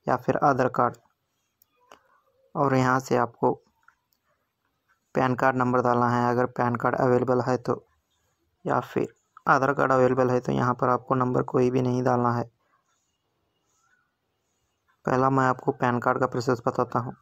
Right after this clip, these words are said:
Pan card का नंबर डालकर यहाँ से आपको नॉन पर select करके इनिशिएट सीकेवाईसी पर क्लिक करना है। अगर कस्टमर के पास आधार कार्ड अवेलेबल है तो यहाँ से आपको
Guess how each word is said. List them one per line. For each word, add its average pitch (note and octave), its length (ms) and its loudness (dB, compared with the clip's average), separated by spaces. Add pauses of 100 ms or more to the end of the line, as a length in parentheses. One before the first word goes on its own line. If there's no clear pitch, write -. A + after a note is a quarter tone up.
(500)
Pan C3 200 0
card C#3 240 0
का C#3 80 2
नंबर B2 280 0
डालकर A#2+ 420 0 (100)
यहाँ C3 240 2
से C3 160 -2
आपको B2 380 -2 (3000)
नॉन C3+ 360 0
पर C3+ 160 -2
select B2 360 -2
करके B2 280 -2 (880)
इनिशिएट C3+ 380 -2
सीकेवाईसी B2 560 2
पर C3+ 140 -2
क्लिक - 280 -2
करना B2 260 0
है। A#2+ 140 0 (960)
अगर C3+ 300 2
कस्टमर C#3 360 0
के C3+ 60 4
पास C3 260 2
आधार B2+ 240 2
कार्ड B2+ 200 0
अवेलेबल A#2+ 340 2
है B2 100 -2
तो B2 120 -4
यहाँ B2 240 0
से B2 140 -2
आपको A#2+ 380 -4